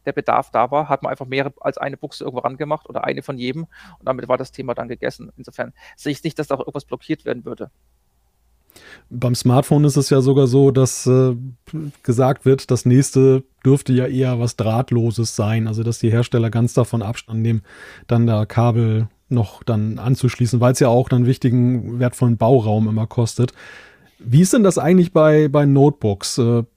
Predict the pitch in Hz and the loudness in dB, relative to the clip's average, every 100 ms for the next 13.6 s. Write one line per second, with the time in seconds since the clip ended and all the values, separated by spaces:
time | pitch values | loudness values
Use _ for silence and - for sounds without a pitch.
0 | _ _ 127 117 135 156 131 131 - 165 | _ _ -2 -2 -6 -8 -2 0 2 2
1 | 147 143 139 143 156 139 - 131 156 - | 4 2 2 2 2 0 0 -2 -2 0
2 | 143 139 131 131 - 135 131 120 - - | 0 2 0 -2 -2 -2 0 -2 -2 -2
3 | 151 180 160 135 135 - 147 151 156 139 | 0 2 2 2 0 0 0 2 2 2
4 | 120 139 127 117 175 - 143 151 131 143 | 0 0 2 4 2 2 0 2 2 4
5 | 180 147 202 214 - 196 156 170 - 180 | 2 2 -2 0 0 0 2 0 2 2
6 | 160 143 160 - 185 - 139 170 165 156 | 2 -2 -4 -4 -6 -4 -2 2 2 0
7 | - - - - 123 135 143 147 147 147 | -8 -20 -20 -6 -2 -2 0 2 2 2
8 | 175 156 - 107 - 98 - 90 - _ | 2 -2 -2 -6 -6 -10 -10 -14 -16 _
9 | _ _ _ _ _ _ _ _ _ 156 | _ _ _ _ _ _ _ _ _ 2
10 | 143 139 _ _ 160 - 170 220 196 180 | 2 -2 _ _ -14 -8 -6 -4 -4 -2
11 | 202 214 180 185 175 170 165 135 190 202 | -2 -2 -2 -2 0 0 -2 -6 -6 -6
12 | - 175 175 180 175 170 190 135 - 139 | -2 -2 0 -4 0 0 0 -4 -8 -14
13 | - 143 - 127 147 214 | -14 -12 -2 -2 -2 -10